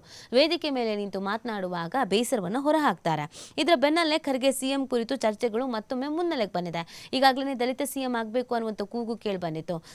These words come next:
ಸಿ ಎಂ ಬದಲಾವಣೆ ಆಗ್ಬೇಕು ಅನ್ನೋ ಕೂಗು ಕೇಳಿ ಬಂದಿದೆ, ಸಿದ್ದರಾಮಯ್ಯನವರು ಕೆಳಗಿಳಿಬೇಕು ಅನ್ನೋ ಕೂಗು ಕೇಳಿ ಬಂದಿದೆ, ಅವ್ರಾಗ್ತಾರೆ, ಇವ್ರಾಗ್ತಾರೆ ಅನ್ನೋ ಚರ್ಚೆಗಳ ನಡುವೆ ಖರ್ಗೆ ಈ ಸ್ಟೇಟ್ಮೆಂಟ್ ಕೊಟ್ಟಿರೋದು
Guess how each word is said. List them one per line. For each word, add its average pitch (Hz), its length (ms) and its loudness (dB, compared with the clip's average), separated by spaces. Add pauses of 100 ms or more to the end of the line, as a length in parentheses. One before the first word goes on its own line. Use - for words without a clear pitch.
ಸಿ - 160 -4
ಎಂ 294 180 0
ಬದಲಾವಣೆ 262 500 0
ಆಗ್ಬೇಕು 240 540 0
ಅನ್ನೋ 233 160 0
ಕೂಗು 226 320 -4
ಕೇಳಿ 180 220 -4
ಬಂದಿದೆ, 160 600 -6
ಸಿದ್ದರಾಮಯ್ಯನವರು 262 1120 0
ಕೆಳಗಿಳಿಬೇಕು 247 640 2
ಅನ್ನೋ 214 160 0
ಕೂಗು 247 320 -4
ಕೇಳಿ 185 200 -4
ಬಂದಿದೆ, 160 680 -6
ಅವ್ರಾಗ್ತಾರೆ, 247 560 4
ಇವ್ರಾಗ್ತಾರೆ 240 480 0
ಅನ್ನೋ 226 160 0
ಚರ್ಚೆಗಳ 233 480 0
ನಡುವೆ 208 560 -2
ಖರ್ಗೆ 247 460 -2
ಈ 247 40 0
ಸ್ಟೇಟ್ಮೆಂಟ್ 247 480 -4
ಕೊಟ್ಟಿರೋದು 208 540 -2